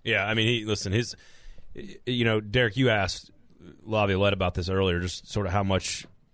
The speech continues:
joy do you get watching this guy play? It, it, he's just a known commodity. Like, there's just no question.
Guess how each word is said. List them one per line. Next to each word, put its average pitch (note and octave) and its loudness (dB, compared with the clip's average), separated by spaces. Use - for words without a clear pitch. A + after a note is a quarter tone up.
joy G2 0
do F#2 0
you F2 2
get F2 -2
watching F#2 0
this E2+ -6
guy E2 -4
play? F2+ 0
It, F2+ -8
it, G#2+ -4
he's A#2 0
just D#3 0
a A#2+ 2
known A#2+ 2
commodity. A#2 -2
Like, A2+ -8
there's C3 -2
just C#3 -4
no C#3+ 2
question. G2+ -2